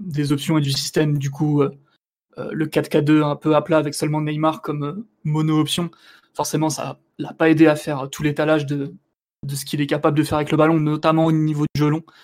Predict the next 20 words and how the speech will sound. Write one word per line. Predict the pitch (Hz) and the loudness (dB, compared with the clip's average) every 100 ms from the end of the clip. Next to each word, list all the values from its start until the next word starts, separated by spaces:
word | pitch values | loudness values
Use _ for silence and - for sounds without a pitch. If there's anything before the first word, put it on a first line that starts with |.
| - - _ | -20 -20 _
C'est | - 147 | -4 0
quand | 156 | 4
même | 156 | 4
un | 151 | 4
joueur | 143 175 | 4 2
qu'on | - 151 | 2 0
utilise, | 139 - 147 160 143 | -2 -4 -2 -2 -2
euh, | 139 143 - _ _ _ _ _ _ _ | -4 -6 -14 _ _ _ _ _ _ _
euh, | 143 143 170 | -10 -10 -10
d'une | 160 156 | -6 0
manière | 156 156 | 2 2
assez | 151 147 - 147 | 2 0 -4 -4
partielle, | 143 - - - 180 165 - | -6 -10 -6 0 0 0 -6
de | - | -4
manière | 147 151 151 - _ | -2 0 -2 -6 _
totalement | 160 160 151 | -2 0 0
compréhensible | 151 147 156 143 156 | -2 -4 -4 -4 0
d'ailleurs, | 156 165 156 | 4 6 4
vu | 143 | 0
que | 139 147 139 | -2 -2 -4